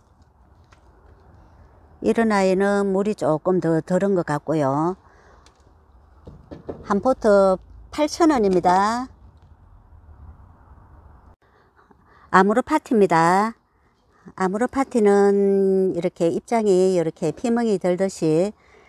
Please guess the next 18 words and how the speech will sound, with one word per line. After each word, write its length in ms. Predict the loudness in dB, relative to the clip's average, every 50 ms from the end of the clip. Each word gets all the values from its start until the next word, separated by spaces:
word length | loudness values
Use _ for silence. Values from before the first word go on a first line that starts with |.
| _ _ -8
이런 200 | -4 -2 -2 -2
식으로 480 | -2 -4 -4 -4 -2 0 0 0 0
담겨 320 | -2 -4 -6 -4 -4 -2 -4
있고요. 760 | -4 -4 -2 -2 -2 0 0 0 0 0 -2 -2 -2 -4 -8 -14 _ _ _ _ _ _ _ _ _ _ _ _ _ _ _ -8
또 600 | -6 -4 -2 -2 -2 -2 -2 -2 -2 -2 -4 -6 -8 -14 _ _
이런 260 | -6 -2 0 0 2 2
모습도 500 | 2 0 -2 -4 -8 -6 _ -4 -4 -4
있어요. 640 | -4 -8 -6 -4 -2 -2 0 -2 -2 -2 -4 -6 -8 -12 _ _ _ _ _ _ _ _
보통 340 | -6 -6 -4 -2 -2 -2 -2
삼 320 | -2 -2 -2 0 0 0
두, 100 | 0 -2
사 260 | -4 -2 -2 -2 -2
두 320 | -2 -2 0 0 2 2 2
이렇게 440 | 0 0 -2 -2 -2 -2 0 0 0
군생으로 720 | 0 -2 -2 -2 0 0 -2 0 0 0 2 2 2 2
모두 260 | 2 0 0 0 -2
담겨 320 | -4 -4 -4 -4 -2 -2 -2
있습니다. 680 | -4 -4 -4 -4 -4 -2 -2 -2 -2 -2 -2 -2 -4